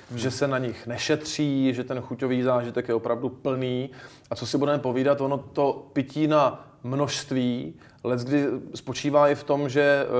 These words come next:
Speaker 2: ta chuť není tak moc výrazná.
Speaker 1: Hmm.
Speaker 2: Že leckdo třeba pije kvůli tomu, aby, eh, potlačil žízeň, aby, mm, zkrátka
Speaker 1: Jontový nápoj.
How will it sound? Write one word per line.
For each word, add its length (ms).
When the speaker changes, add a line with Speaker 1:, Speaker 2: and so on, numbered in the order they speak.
Speaker 2:
ta 80
chuť 300
není 320
tak 260
moc 380
výrazná. 760
Speaker 1:
Hmm. 320
Speaker 2:
Že 220
leckdo 360
třeba 240
pije 420
kvůli 200
tomu, 220
aby, 460
eh, 380
potlačil 520
žízeň, 460
aby, 560
mm, 760
zkrátka 720
Speaker 1:
Jontový 480
nápoj. 440